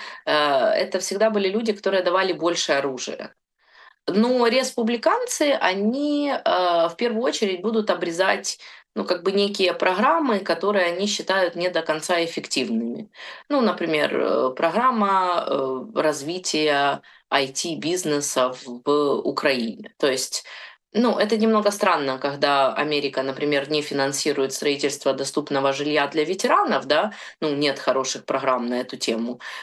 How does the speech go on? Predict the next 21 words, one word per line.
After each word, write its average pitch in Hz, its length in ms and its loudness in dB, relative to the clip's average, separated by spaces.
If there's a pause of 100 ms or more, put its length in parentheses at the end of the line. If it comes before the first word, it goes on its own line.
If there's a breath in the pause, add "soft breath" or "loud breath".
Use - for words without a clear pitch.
(160 loud breath)
а, 135 540 4 (180)
но, 175 800 2
э, 147 480 4
готовы 160 600 2
финансировать, 147 1040 0
э, - 140 -8
I 131 460 2
T-проекты, - 880 -2
да. 196 280 2 (520 loud breath)
М, 131 680 -4 (300)
как 214 180 -2
по 247 60 0
мне, 285 340 2
это 190 400 2 (580)
в-, 165 140 0 (440)
и 202 260 2
когда 196 360 2
Америка 185 440 0
даёт 165 280 0
только, 165 400 0 (400 loud breath)
м, 147 540 -2